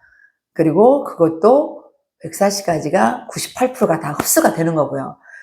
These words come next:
자, 흡수 시간은 우리가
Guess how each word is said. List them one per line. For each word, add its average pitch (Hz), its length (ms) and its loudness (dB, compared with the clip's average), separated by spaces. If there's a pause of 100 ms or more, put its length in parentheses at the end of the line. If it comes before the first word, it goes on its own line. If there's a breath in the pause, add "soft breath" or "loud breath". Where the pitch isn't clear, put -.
(340 loud breath)
자, - 220 -12
흡수 330 280 4
시간은 285 720 2 (300 loud breath)
우리가 214 420 0